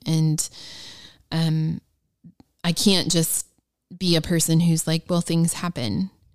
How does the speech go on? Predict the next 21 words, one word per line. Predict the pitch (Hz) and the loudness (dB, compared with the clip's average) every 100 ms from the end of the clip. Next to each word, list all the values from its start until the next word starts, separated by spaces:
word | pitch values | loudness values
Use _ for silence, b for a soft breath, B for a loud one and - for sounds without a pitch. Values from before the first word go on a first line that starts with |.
| _ _ _ _ - | _ _ _ _ -2
Like, | 165 | 0
I | 165 170 | 2 2
have | 175 170 | 2 0
to | 170 | -2
believe | 160 156 156 | 0 0 0
that | 156 | -2
they | - | -2
happen | 170 - 156 | -4 -2 -2
for | 165 151 | -2 -4
a | |
reason, | 151 165 165 147 160 - | -4 -4 -2 -2 -2 -4
and | 156 160 | -4 -2
I | 151 | -2
have | 165 160 | -2 -2
to | 165 | -2
attach | 156 - 170 - | -2 -4 -4 -2
that. | 170 160 | -2 0
I'm | 165 190 | 2 2
a | |
purpose-driven | - 175 175 - 165 156 156 | 0 -4 -2 -2 -2 -2 -2
person. | - 170 - 151 151 | -2 -2 0 0 -2